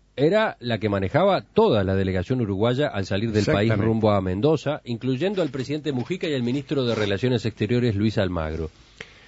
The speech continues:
Speaker 1: Fue la posición que defendió el canciller hasta último momento, e incluso la propia Cancillería brasileña.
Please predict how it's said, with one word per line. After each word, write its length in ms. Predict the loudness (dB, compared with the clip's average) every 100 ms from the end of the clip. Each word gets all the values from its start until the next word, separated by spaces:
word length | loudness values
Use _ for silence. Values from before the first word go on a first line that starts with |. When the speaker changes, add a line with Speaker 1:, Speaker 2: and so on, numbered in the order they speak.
| -20 -18
Speaker 1:
Fue 220 | -2 2
la 120 | 2
posición 400 | 0 -4 -2 -2
que 80 | 2
defendió 400 | 2 0 0 0
el 60 | 2
canciller 440 | 0 0 -2 0
hasta 240 | -2 2 2
último 380 | 2 0 -2 -2
momento, 480 | 0 0 -2 -4 -4
e 80 | -4
incluso 360 | 0 0 0
la 140 | -2 -4
propia 300 | -4 -4 -2
Cancillería 500 | -2 0 0 2 2
brasileña. 680 | 0 -2 -4 -4 -6 -10